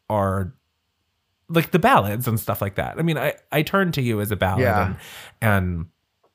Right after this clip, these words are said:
Speaker 1: that's all well and good, and it's, it's a good song, and, and, you know, the, the song Fighter and Beautiful, which was famously, was written by Linda Perry.
Speaker 2: Linda
Speaker 1: Pink
Speaker 2: Perry.
Speaker 1: wanted it. Um,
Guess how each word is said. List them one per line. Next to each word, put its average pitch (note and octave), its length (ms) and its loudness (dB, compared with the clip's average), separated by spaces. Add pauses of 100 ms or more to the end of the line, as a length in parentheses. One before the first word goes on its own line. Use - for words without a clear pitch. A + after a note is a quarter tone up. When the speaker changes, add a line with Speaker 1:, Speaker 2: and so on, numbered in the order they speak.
(340)
Speaker 1:
that's A#2 220 2
all G2 120 2
well F2 180 0
and F2 120 -2
good, F2+ 240 2
and G#2+ 100 4
it's, A#2 220 2
it's B2+ 120 -4
a A#2+ 40 -2
good A2 180 -2
song, A2+ 400 6
and, G2 180 -2
and, D3 140 -2
you F3 80 0
know, C#3+ 140 0
the, C3+ 100 -2
the C3+ 160 -2
song A#2+ 240 0
Fighter G#2 480 0
and A#2 240 0
Beautiful, G#2+ 540 2
which G2+ 200 -4
was G2 280 0 (260)
famously, A2+ 720 2
was A2 200 -2
written A#2 200 -2
by F#2+ 540 2 (180)
Linda A#2 240 0
Perry. G2+ 520 2
Speaker 2:
Linda B2 180 0
Speaker 1:
Pink B2+ 160 4
Speaker 2:
Perry. G#2+ 120 4
Speaker 1:
wanted G#2+ 320 4
it. G2+ 380 0 (420)
Um, F#2+ 420 4